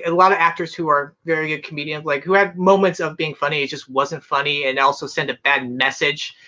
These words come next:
to kids watching this film. And I went with The Benchwarmers. Uh, the best Benchwarmers. Uh, it was, it was not as good as what I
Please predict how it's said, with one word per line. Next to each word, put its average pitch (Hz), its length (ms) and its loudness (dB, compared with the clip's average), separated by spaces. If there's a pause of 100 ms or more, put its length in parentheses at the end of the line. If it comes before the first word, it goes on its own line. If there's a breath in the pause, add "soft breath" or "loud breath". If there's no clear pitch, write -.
(180 soft breath)
to 151 200 -6
kids 151 360 -2
watching 143 380 4
this 156 160 -6
film. 151 300 2
And 135 100 0
I 139 80 4
went 143 160 -4
with 143 140 -16
The - 60 -18
Benchwarmers. 165 840 -2 (440 loud breath)
Uh, 147 200 4
the 156 80 2
best 180 300 0 (220)
Benchwarmers. 160 880 2
Uh, 139 420 4 (200)
it 190 140 6
was, 190 340 4 (840 loud breath)
it 190 100 6
was 196 160 4
not 185 300 6
as 185 160 2
good 165 180 0
as 165 140 -4
what 156 120 0
I 131 80 -4